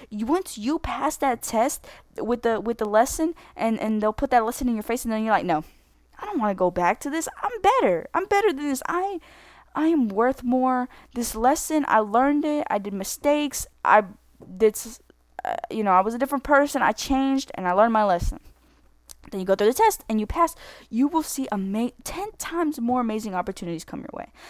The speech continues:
And then when you have these opportunities, you would never wanna go back to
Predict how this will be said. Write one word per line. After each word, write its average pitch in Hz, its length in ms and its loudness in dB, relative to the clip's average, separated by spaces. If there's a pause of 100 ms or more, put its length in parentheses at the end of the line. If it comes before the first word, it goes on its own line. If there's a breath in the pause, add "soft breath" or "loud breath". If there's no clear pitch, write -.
(120)
And 311 140 0
then 339 160 4
when 311 140 4
you 330 100 2
have 359 140 -2
these 339 120 -4
opportunities, 320 480 -2
you 320 140 -2
would 381 140 4
never 262 320 2
wanna 220 240 -2
go 208 160 -2
back 214 420 -4 (220)
to 208 220 -8